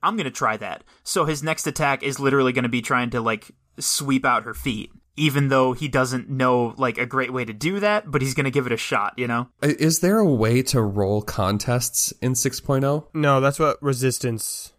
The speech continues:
Speaker 1: Gotcha,
Speaker 3: holds up
Speaker 1: gotcha.
Speaker 3: against.
Speaker 2: Hmm.
Speaker 3: It's because you are doing a move, and then the advantages and disadvantages, you know, play out. 'Cause if you have two people rolling at the same time, the adva-, it all gets really messy.
Speaker 1: Right.
Speaker 2: Yep.
Speaker 3: Okay,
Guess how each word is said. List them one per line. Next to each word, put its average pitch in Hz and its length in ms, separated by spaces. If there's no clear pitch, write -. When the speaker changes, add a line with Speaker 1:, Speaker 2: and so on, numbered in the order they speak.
Speaker 1:
Gotcha, 120 320
Speaker 3:
holds 117 200
up 110 180
Speaker 1:
gotcha. 101 100
Speaker 3:
against. 98 260
Speaker 2:
Hmm. 85 180
Speaker 3:
It's 135 180
because 123 720
you 143 360
are 165 140
doing 147 280
a 139 60
move, 123 420
and 127 160
then 127 140
the 127 100
advantages 123 440
and 113 100
disadvantages, 107 840
you 113 80
know, 101 120
play 107 300
out. 98 280
'Cause 135 160
if 139 80
you 156 60
have 139 100
two 151 140
people 135 240
rolling 127 520
at 127 60
the 120 80
same 120 180
time, 120 400
the 107 160
adva-, 110 120
it 110 160
all 107 140
gets 104 200
really 95 140
messy. 90 380
Speaker 1:
Right. 120 140
Speaker 2:
Yep. 69 100
Speaker 3:
Okay, 175 320